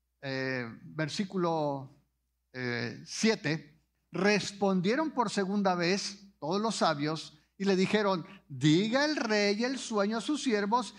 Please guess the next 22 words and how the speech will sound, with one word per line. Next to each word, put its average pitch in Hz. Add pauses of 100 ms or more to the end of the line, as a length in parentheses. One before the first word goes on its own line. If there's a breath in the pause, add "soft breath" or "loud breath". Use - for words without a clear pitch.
(160 loud breath)
y 262
le 254
mostraremos 196
la 190
interpretación'". 202 (540)
Y 175
entonces 202
el 196
rey 190
le 190
responde, 147 (200)
"A 147
ver, 143 (240)
ya 185
sé 254
que 240
lo 214
que 185
quieren 202
es 190 (360)
ganar 151
tiempo". 113